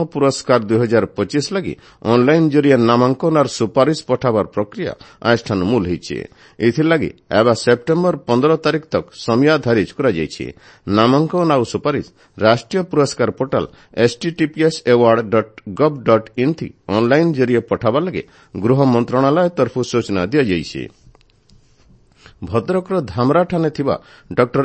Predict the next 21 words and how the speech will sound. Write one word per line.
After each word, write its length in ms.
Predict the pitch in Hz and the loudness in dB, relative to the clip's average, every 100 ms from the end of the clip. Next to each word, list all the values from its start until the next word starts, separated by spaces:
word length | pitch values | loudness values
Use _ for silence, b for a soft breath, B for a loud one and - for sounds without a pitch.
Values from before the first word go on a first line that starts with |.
| - | 0
ଏପିଜେ 380 | 127 143 180 180 - | 0 0 -2 -2 0
ଅବଦୁଲ 340 | 127 135 175 | -2 0 -2
କଲାମ 300 | 156 151 147 127 | 0 2 2 2
ଦ୍ୱୀପନୁ 400 | 87 151 156 87 - b b | 0 -2 -2 -6 -8 b b
ଆଜି 200 | 113 - | 0 0
ସୁପରସୋନିକ 760 | - 131 202 185 - 160 143 - | -4 -4 -2 -4 -2 0 0 0
ମିସାଇଲ 360 | 110 110 156 95 - b b b | -4 0 -2 -4 -10 b b b
ଆସିଷ୍ଟେଡ 580 | 113 - 151 - 214 175 | -2 0 -2 0 -4 2
ରିଲିଜ 360 | 139 147 143 143 | 2 4 4 2
ଅଫ୍ 160 | 135 - | 0 -2
ଟର୍ପେଡୋ 420 | - 120 147 175 - - b b | 0 0 2 0 -2 -8 b b
ସ୍ମାର୍ଟ 420 | - 135 180 180 - | -2 2 2 0 -6
କ୍ଷେପଣାସ୍ତ୍ରର 640 | 156 147 139 131 - 120 101 | -4 0 0 0 0 -2 -2
ସଫଳ 380 | - 123 - 175 | -4 -4 -2 -4
ପରୀକ୍ଷଣ 420 | - 117 98 - 92 | -2 -4 -4 -6 -6
କରାଯାଇଛି। 560 | 120 143 85 78 - - - b b | -2 -2 0 -4 -8 -14 -16 b b
ପ୍ରତିରକ୍ଷା 640 | - 120 113 147 147 - 185 180 | 0 0 2 2 0 0 0 0
ଗବେଷଣା 480 | 131 127 123 151 160 - | 2 2 2 0 -2 0
ଆର୍ 220 | 113 107 | 0 0
ବିକାଶ 300 | 104 - 135 - | -2 0 0 0
ସଂଗଠନ 440 | 107 117 156 110 | -2 -2 -2 -4